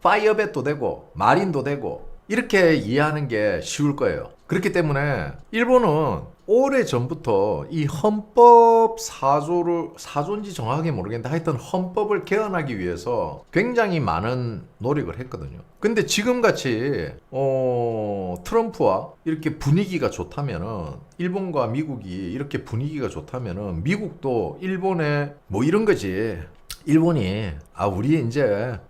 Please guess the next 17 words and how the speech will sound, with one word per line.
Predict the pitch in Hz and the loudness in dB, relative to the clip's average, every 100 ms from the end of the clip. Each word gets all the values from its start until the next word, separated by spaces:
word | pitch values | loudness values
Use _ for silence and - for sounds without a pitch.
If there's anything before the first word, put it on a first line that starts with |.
| - | -6
어, | 98 | -6
헌법 | - 123 160 | -2 0 0
수정할, | 160 175 175 170 180 175 - | -2 0 2 2 0 -4 -14
할게. | - - 123 127 180 120 104 127 - | -16 -6 -6 -2 0 2 0 -6 -12
그동안 | - 101 160 165 110 73 - - | -8 -2 2 2 0 -2 -8 -8
우리 | 98 | -8
고생 | - 123 180 | -6 -6 -4
많이 | 170 - 80 | -6 -8 -10
했잖아. | - 226 147 73 82 127 - | -12 -10 -10 -8 -10 -14 -10
마이무 | 78 85 90 120 165 | -6 -4 0 0 0
따이가 | - 90 92 113 143 - - - | -4 -10 -10 -6 -6 -6 -16 -16
고마해라." | - 82 76 - 104 131 - - - - | -10 -6 -4 -4 -4 -6 -6 -10 -12 -4
그럼 | 220 226 | 0 2
미국이 | 170 202 175 120 117 117 - - _ | 2 0 -2 -4 -6 -10 -18 -20 _
"그래, | 131 165 156 - | -2 0 -2 -8
마, | - 135 | -4 0
이참에, | 117 - 208 175 143 156 | 0 2 4 4 0 -2